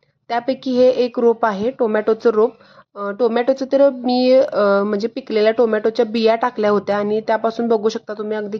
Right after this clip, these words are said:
छान रोप तयार झालेलं आहे इथे. आणि एक दोन महिन्यातच मला वाटते की याला छान टोमॅटोसुद्धा लागतील, कारण याला बारीक छान फुलं आलेली आहेत. आणि टोमॅटोचं रोपसुद्धा अगदी लवकर वाढतं. इकडे हळद आहे.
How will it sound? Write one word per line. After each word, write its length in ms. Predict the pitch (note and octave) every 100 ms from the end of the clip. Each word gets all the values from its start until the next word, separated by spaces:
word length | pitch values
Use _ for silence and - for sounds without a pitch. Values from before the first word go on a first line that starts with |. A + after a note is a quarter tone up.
| -
छान 320 | - G#3+ G#3+
रोप 300 | G3+ G#3 -
तयार 260 | G#3 G3+
झालेलं 360 | G3 G#3 F#3+ F#3+
आहे 160 | F#3+ F#3
इथे. 280 | F#3+ A#3 C#4 _ _ _ - _ _
आणि 300 | G#3 G3+ A3
एक 240 | - A3+ G#3+
दोन 140 | B3
महिन्यातच 580 | B3+ B3+ A3+ A3+ A#3 B3+
मला 200 | B3 A#3
वाटते 300 | A3+ A3+ A#3+
की 120 | A#3
याला 220 | A#3+ A3+ A#3 A#3
छान 220 | A#3 A#3+ C4+ - - -
टोमॅटोसुद्धा 560 | B3+ A3 A3 A#3+ A#3 A#3+
लागतील, 360 | A#3 A#3 A3+
कारण 280 | A3 A3 A3
याला 320 | A3+ A3 A3+
बारीक 400 | A3+ A3+ G#3+ A3+ _ -
छान 180 | A3+ A#3
फुलं 300 | - A3 A3
आलेली 360 | G#3+ G3+ G3+
आहेत. 280 | G3+ F#3 G#3 - _ _ _ _ _ _ _ _ -
आणि 480 | G#3 G#3 A3 A3+ A3+
टोमॅटोचं 500 | C4 A#3 A#3 A#3+ A#3+
रोपसुद्धा 380 | C4 B3+ B3 C4
अगदी 280 | C4 G#3+ B3+
लवकर 340 | B3 G#3+ B3
वाढतं. 460 | B3 A#3+ G3+ - B3+ D#4+ _ _ _
इकडे 440 | G#3+ A#3+ B3 C4+ D4
हळद 360 | C4+ A3+ A#3+
आहे. 420 | B3+ G3+ A#3+ E4